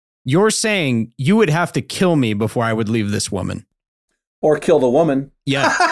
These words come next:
Speaker 2: <laughs>
Speaker 1: One of those
Speaker 2: I mean,
Speaker 1: two
Speaker 2: I looked at
Speaker 1: things.
Speaker 2: Shanna going, "Man, I'll tell you what, if I take you out, that's not really a divorce."
Speaker 1: <laughs>
Speaker 2: But I mean, you know, but this is what we're talking about, though. Say, "Hey, listen,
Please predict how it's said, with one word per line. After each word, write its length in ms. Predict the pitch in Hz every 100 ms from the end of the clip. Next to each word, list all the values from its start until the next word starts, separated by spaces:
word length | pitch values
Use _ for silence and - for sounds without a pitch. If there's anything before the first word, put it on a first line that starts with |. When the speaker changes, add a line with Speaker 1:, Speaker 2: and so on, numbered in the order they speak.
| 359 349 403 -
Speaker 2:
<laughs> 80 | 349
Speaker 1:
One 560 | - 262 - 254 -
of 100 | 285 240
those 60 |
Speaker 2:
I 180 | 269 240
mean, 240 | 240 240
Speaker 1:
two 180 | 214 214
Speaker 2:
I 100 | 240
looked 180 | 247 240
at 40 | 220
Speaker 1:
things. 120 | -
Speaker 2:
Shanna 280 | 220 220 208
going, 220 | 208 190
"Man, 220 | 214 202
I'll 120 | 196
tell 140 | 214 220
you 100 | 196
what, 120 | 196
if 120 | 175
I 120 | 208 277
take 280 | - 294 -
you 200 | 233 214
out, 440 | 240 165 156 - 349 - _ _
that's 200 | - 202
not 180 | 359 240
really 220 | 202 208
a 40 | 180
divorce." 680 | 147 139 226 240 208 202 -
Speaker 1:
<laughs> 280 | - - -
Speaker 2:
But 120 | 190
I 100 | 196
mean, 180 | 190 185
you 120 | 190
know, 120 | 208 196
but 140 | 190
this 140 | 240 247
is 100 | 226
what 100 | 196
we're 100 | 165
talking 320 | 170 180 190
about, 180 | 151 123
though. 100 | -
Say, 220 | - 165
"Hey, 180 | 170 180
listen, 480 | 185 190 135 110